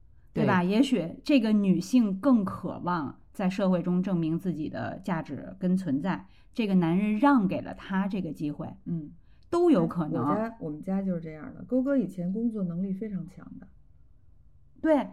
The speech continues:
Speaker 3: 嗯。
Speaker 1: 你看这就是一个说明。我，
Speaker 2: 对。
Speaker 1: 我就觉得，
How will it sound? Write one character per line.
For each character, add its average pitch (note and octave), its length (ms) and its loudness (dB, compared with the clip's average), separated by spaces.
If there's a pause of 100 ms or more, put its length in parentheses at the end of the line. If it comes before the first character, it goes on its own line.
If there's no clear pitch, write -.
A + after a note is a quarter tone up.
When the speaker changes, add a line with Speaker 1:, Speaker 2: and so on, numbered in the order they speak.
(180)
Speaker 3:
嗯。 F#3 120 2
Speaker 1:
你 A#3 100 6
看 E4 160 6
这 F#4+ 180 0
就 D4+ 160 4
是 A3 300 -4
一 G3+ 160 -4
个 G3 320 -2
说 F#3+ 180 -2
明。 D#3 340 0 (920)
我， A3+ 160 -2
Speaker 2:
对。 F3 160 2
Speaker 1:
我 A#3+ 100 4
就 D4+ 180 2
觉 C4 160 4
得， C4 220 2